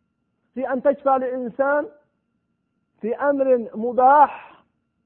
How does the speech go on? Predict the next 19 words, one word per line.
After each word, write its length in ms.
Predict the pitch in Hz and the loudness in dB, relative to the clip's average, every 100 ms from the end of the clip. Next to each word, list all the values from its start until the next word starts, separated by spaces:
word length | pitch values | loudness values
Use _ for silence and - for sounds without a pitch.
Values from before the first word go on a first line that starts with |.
| _ 180 | _ -8
أو 260 | 180 - | -8 -6
أمر 240 | 262 262 269 | -6 -6 -6
محمود 640 | 262 254 233 269 294 302 _ _ _ | -6 -6 -6 -8 -6 -8 _ _ _
دون 340 | - 175 285 285 | -18 -8 -4 -2
أن 280 | 247 262 247 | -2 -4 -4
تضر 400 | 240 277 269 214 | -6 -4 -2 0
غيرك 380 | 180 123 - _ _ _ _ _ _ _ _ _ _ | -2 -4 -14 _ _ _ _ _ _ _ _ _ _
وأن 300 | 160 190 262 | -8 -4 -4
تضر 400 | 240 233 269 277 | -4 -2 -2 0
غيره. 400 | 269 247 143 110 _ _ _ _ _ _ _ _ _ | 0 0 -2 -10 _ _ _ _ _ _ _ _ _
من 220 | 208 226 262 | -10 -2 0
يشفع 420 | 262 - 226 180 | 0 -2 -6 -6
شفاعة 680 | 240 202 240 233 226 208 | -6 -4 -2 -2 -4 -6
حسنة 400 | 185 254 254 294 269 _ _ _ _ _ _ _ _ _ _ | -8 -12 -12 -16 -20 _ _ _ _ _ _ _ _ _ _
كما 260 | - 220 220 | -8 -6 -6
أثبت 280 | 208 208 196 | -8 -10 -8
الله 320 | 208 208 190 | -6 -4 -4
جل 240 | 190 190 | -4 -6
وعلا 460 | 185 185 240 208 | -4 -2 -2 -2